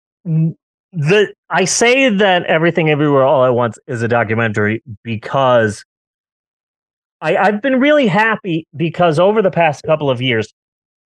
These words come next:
um, so many movies and T V shows have made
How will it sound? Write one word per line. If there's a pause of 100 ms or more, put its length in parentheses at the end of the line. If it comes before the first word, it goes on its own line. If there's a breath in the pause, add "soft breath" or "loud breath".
(480)
um,
so
many
movies
and
T
V
shows
have
made